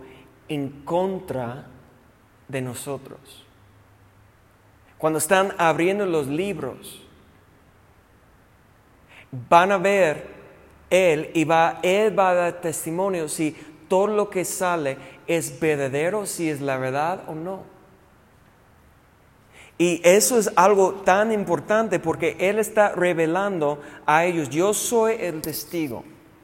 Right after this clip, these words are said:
fiel y verdadero. Yo voy a dar cuenta a ti". Ma-, Él va a revelar a nosotros todas nuestras obras.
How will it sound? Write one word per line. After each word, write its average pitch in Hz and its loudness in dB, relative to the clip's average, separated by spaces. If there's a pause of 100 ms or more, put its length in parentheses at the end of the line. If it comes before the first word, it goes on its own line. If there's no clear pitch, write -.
(420)
fiel 170 -2
y 170 -2
verdadero. 151 0
Yo 156 2
voy 196 2
a 160 0
dar 147 -2
cuenta 160 -6 (640)
a 139 -2
ti". 156 0
Ma-, 151 2
Él 202 4
va 220 4
a 208 6
revelar 180 0
a 160 -2
nosotros 147 -4 (140)
todas 196 -2
nuestras 185 -4 (600)
obras. 135 -2